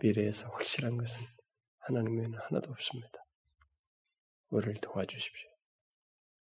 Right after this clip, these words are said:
우리 가운데 오세요. 주께서 우리를 이끌어 주십시오. 자신의 임재를 드러내 주십시오." 주께서 우리에게 우리 말을 들으시고 어떤 응답을 하실 때는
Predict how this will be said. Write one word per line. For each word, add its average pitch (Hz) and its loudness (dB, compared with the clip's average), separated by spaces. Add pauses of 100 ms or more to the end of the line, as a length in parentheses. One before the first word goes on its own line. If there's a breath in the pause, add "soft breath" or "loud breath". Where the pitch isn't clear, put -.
(100)
우리 123 2
가운데 110 -2
오세요. 107 -6 (1700 soft breath)
주께서 117 6
우리를 104 6
이끌어 101 4
주십시오. 107 -6 (680)
자신의 135 6
임재를 117 6
드러내 110 -2
주십시오." - -12 (1900)
주께서 123 8
우리에게 117 12
우리 120 10
말을 107 8
들으시고 - 4
어떤 110 4
응답을 104 4
하실 101 -2
때는 98 0